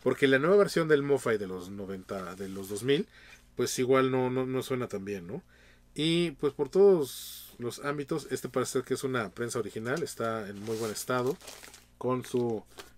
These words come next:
este, original de Warner, que estas solo las usaron en los años setenta y ochenta. Y entonces es una versión de mil novecientos setenta y ocho, se supone, y bueno, pues ese es el primero que aparece, ¿no?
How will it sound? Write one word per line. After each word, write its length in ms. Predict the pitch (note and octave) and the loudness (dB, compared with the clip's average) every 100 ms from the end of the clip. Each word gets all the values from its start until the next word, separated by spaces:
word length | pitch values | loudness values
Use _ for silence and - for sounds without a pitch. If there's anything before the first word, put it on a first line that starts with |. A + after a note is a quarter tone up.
| - | -14
este, 580 | G2 - - G#2 F#2 F2 G#2 | -12 -14 -8 -6 -6 -10 -10
original 460 | G#2 - A#2+ B2 | -10 -6 -4 -2
de 80 | A#2+ | 0
Warner, 420 | A2 B2+ B2+ C3+ | 2 2 2 0
que 120 | C3 | 0
estas 220 | C3 - - | -2 -2 -4
solo 220 | B2+ A#2+ | -2 -2
las 180 | G#2 - | -4 -8
usaron 420 | - A#2+ A2 F#2+ - - - - | -4 -4 -4 -8 -18 -20 -20 -16
en 120 | G#2+ | -12
los 160 | G#2 - | -8 -6
años 180 | A#2+ A2 | -4 -4
setenta 400 | A2 B2 A2+ A2+ | -2 -2 -2 0
y 40 | |
ochenta. 520 | A2 - D3 A#2 A#2 - - - - - - - _ - | 0 4 4 4 -4 -6 -16 -20 -20 -20 -20 -20 _ -10
Y 120 | B2 C3+ | 0 0
entonces 340 | A#2+ B2 B2 | 2 -4 -2
es 40 | |
una 140 | C#3+ C3 | 0 0
versión 280 | A2 B2+ A#2+ | 0 -2 -4
de 100 | A2+ | -4
mil 100 | A#2 | -6
novecientos 420 | G#2+ A#2+ B2 G#2+ | -6 -6 -4 -4
setenta 460 | - G#2 G#2+ G#2+ | -4 -4 -4 2
y 60 | B2+ | 6
ocho, 280 | D3 - C#3 - - - - | 6 4 -6 -6 -20 -20 -20
se 160 | - A#2 | -12 -8
supone, 560 | A#2 - D3 C3 F3 - | -4 2 2 2 -4 -6
y 240 | B2+ D#3 | -8 -8
bueno, 220 | A2 F#2+ | -10 -14
pues 200 | - A2+ | -10 -10
ese 80 | - | -8
es 60 | A2+ | -10
el 60 | |
primero 340 | - G#2 G2 G2+ | -10 -10 -8 -10
que 120 | - | -10
aparece, 360 | - - - - | -10 -10 -10 -8
¿no? 160 | E3+ | -10